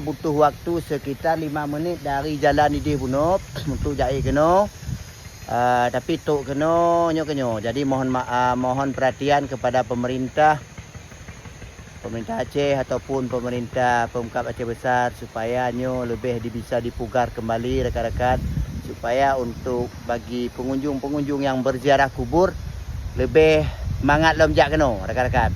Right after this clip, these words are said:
Yan. Okey rakan-rakan, tetaplah selalu memperkenalkan sejarah-sejarah, ah, kepada generasi-generasi masa yang, masa sekarang dan masa akan datang,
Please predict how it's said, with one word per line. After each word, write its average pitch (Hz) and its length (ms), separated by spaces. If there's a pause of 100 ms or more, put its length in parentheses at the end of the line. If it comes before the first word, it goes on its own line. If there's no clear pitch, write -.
(160)
Yan. 110 800 (400)
Okey 143 160
rakan-rakan, 147 480
tetaplah 147 480
selalu 151 480
memperkenalkan 143 720
sejarah-sejarah, 139 880 (800)
ah, 131 640
kepada 139 560
generasi-generasi 139 1200 (880)
masa 131 560
yang, 131 400
masa 131 400
sekarang 139 320
dan 143 160
masa 131 240
akan 127 160
datang, 120 260